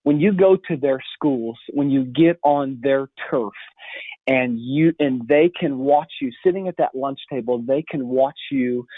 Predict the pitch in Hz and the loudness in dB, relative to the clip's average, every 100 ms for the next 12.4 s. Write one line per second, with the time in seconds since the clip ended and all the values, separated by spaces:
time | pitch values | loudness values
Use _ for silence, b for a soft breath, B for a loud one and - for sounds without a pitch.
0 | B B - 123 117 113 - _ - 147 | B B -2 0 2 0 -2 _ -10 -4
1 | 131 175 160 147 135 127 143 139 135 135 | 2 2 4 4 2 -2 -8 -8 -6 -4
2 | 135 131 120 120 - 226 196 - 175 160 | -4 -4 -6 -8 -8 -6 -4 -4 -8 -4
3 | 185 143 147 185 170 _ B B B - | -2 -2 -2 -2 -4 _ B B B 0
4 | 156 143 160 151 147 147 135 120 113 120 | 0 4 2 2 -2 -4 -4 -8 -8 -6
5 | 175 202 - 196 185 175 - 175 160 165 | -4 -4 -4 -4 -4 -6 -2 -2 0 -2
6 | 180 - 160 160 - B B B 143 165 | -2 -4 -2 -4 -4 B B B 0 4
7 | 196 208 - - 233 147 123 _ b - | 4 2 -10 -2 -2 0 -6 _ b -8
8 | 165 - - 147 165 - 165 139 139 160 | -6 -6 -4 -4 -4 0 2 4 2 0
9 | - 160 170 139 175 147 131 B B - | -2 -2 -2 2 4 4 0 B B -4
10 | 147 143 165 143 143 131 - 170 147 139 | -2 0 0 0 -2 -4 -2 0 2 0
11 | 131 120 139 131 139 107 90 - - B | -4 -2 -4 -4 -8 -6 -8 -8 -20 B
12 | B B 127 143 | B B -4 -4